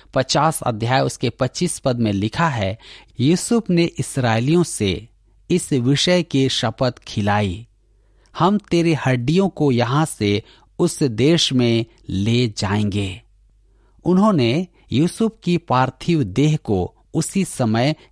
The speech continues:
एप्रैम देश में क्यों नहीं दफन किया? क्योंकि उस समय वह राष्ट्रीय नायक था, परंतु आगे चलकर एक फिरौन ऐसा आया कि वह यूसुफ को नहीं जानता था।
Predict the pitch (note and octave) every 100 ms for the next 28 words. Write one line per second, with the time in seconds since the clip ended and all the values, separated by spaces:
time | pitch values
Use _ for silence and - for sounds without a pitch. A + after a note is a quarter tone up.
0 | _ C3+ - - D#3+ E3 B2 B2 D3+ -
1 | A#2 A2+ A2 - _ _ - F#3+ F#3+ D#3+
2 | C3+ A2 G#2+ - B2+ A2 - G#2+ F2+ G#2+
3 | _ _ _ _ _ _ _ - G#3 A3+
4 | - A2 - - - _ G3+ A3 - D#3
5 | D3 D3 B2+ B2 A2+ A2 C#3 - - C#3
6 | C3+ G#2+ G2 A#2 A2 - - G2 - _
7 | _ _ _ - C3+ D3 - - _ A2+
8 | C#3 E3+ E3 A2+ G#2 - A#2 B2+ - -
9 | D3 D#3+ D#3+ - C#3 C3+ C3+ - A2+ A#2
10 | - D#3+ - - G2 F#2+ G#2+ D#3+ F3+ _
11 | - - - E3+ D#3+ E3 C#3+ F#3 - A3+
12 | G3 - B2+ A2 G#2+ E3 A2+ G2+ F#2+ G2
13 | F#2+ G#2 F2+